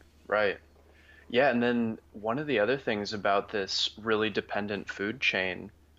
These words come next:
um, where we're dependent on Africa, or we're dependent on these very specific countries for food, what happens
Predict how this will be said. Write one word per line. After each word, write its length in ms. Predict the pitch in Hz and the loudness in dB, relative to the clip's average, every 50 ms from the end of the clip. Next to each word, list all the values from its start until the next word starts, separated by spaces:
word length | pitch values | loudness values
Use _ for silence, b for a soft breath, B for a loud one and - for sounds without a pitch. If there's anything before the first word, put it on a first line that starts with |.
| - | -4
um, 440 | - 101 98 95 92 90 90 95 95 | 0 0 2 2 2 0 -2 -6 -4
where 220 | 98 107 101 98 98 | 0 0 2 2 0
we're 260 | 98 107 107 104 104 | 0 0 2 2 2
dependent 540 | 98 104 - - - 104 101 95 101 95 - | 0 -2 -6 -6 -6 -6 -4 -4 -6 -6 -4
on 160 | - 98 98 107 | -2 -2 0 0
Africa, 400 | 117 123 117 - 110 - - 98 | 0 0 -2 -4 -6 -4 -2 -2
or 140 | 95 95 | -2 -2
we're 120 | 95 98 98 | -2 -4 -4
dependent 460 | 101 - - - 104 101 101 101 98 | -6 -6 -6 -6 -6 -4 -4 -4 -4
on 160 | - 101 98 98 | -4 -4 -6 -6
these 260 | 104 101 98 98 - | -8 -8 -8 -8 -4
very 240 | - 110 107 107 104 | -2 0 0 0 0
specific 540 | - - - - - - 107 98 104 92 | -4 -6 -4 -4 -2 -2 -2 -2 -2 -4
countries 480 | - - 98 98 98 - 110 110 107 - | -4 -4 -6 -4 -4 -2 -2 0 0 0
for 200 | - - 107 98 | -2 -2 -4 -8
food, 440 | - - - 101 104 117 123 131 B B B B B B B B | -6 -4 -2 0 2 2 0 0 B B B B B B B B
what 220 | 117 123 131 - | 2 2 2 2
happens 600 | - 123 123 127 - 127 117 113 107 107 - - | 2 0 0 0 -2 -4 -6 -6 -6 -8 -10 -12